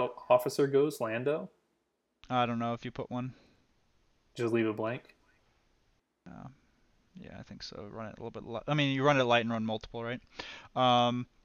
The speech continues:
Speaker 2: you know what's crazy is Sato works on Salvo. So I think in a Salvo, in a Sato list, I also wanna ship that Salvo s-, spooky spooky.
Speaker 1: Salvo spooky spooky? What ship
Speaker 2: Yeah,
Speaker 1: would that
Speaker 2: spook-
Speaker 1: be? 'Cause we're at, we're at, like,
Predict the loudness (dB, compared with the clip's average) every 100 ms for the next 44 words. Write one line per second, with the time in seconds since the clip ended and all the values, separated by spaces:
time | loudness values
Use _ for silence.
0 | _ 2 8 8 6 4 4 4 0 4
1 | 4 4 2 0 -2 -4 -2 0 0 -2
2 | -8 _ _ _ -10 -2 0 0 0 0
3 | 0 0 0 0 2 4 4 2 -2 -4
4 | -4 -4 -2 2 2 2 -4 -2 -2 0
5 | -2 -2 -6 -4 -6 -6 -6 -8 -2 -2
6 | -2 -6 -8 -10 -12 -8 -8 -8 -8 -8
7 | -8 -10 _ _ _ _ _ _ _ _
8 | -10 0 0 0 -4 -8 -6 -6 -6 -8
9 | -14 _ _ _ _ _ 0 4 4 4
10 | 6 6 6 4 8 8 6 0 4 4
11 | 4 2